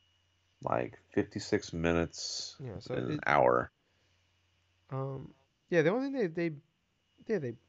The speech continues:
Speaker 2: they publish games. So, like, yeah, they, they publish, like, uh, Death Stranding for P C. They publish that. Um,
Speaker 1: Okay.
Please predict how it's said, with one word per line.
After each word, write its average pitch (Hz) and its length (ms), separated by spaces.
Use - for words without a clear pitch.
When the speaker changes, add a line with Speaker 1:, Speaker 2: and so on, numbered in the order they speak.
Speaker 2:
they 143 80
publish 240 320
games. 110 160
So, 151 80
like, 160 120
yeah, 208 120
they, 127 180
they 147 100
publish, 175 400
like, 127 240
uh, 127 260
Death 156 200
Stranding 127 500
for 123 140
P 160 200
C. 123 340
They 131 80
publish 127 320
that. 98 240
Um, 104 320
Speaker 1:
Okay. 90 360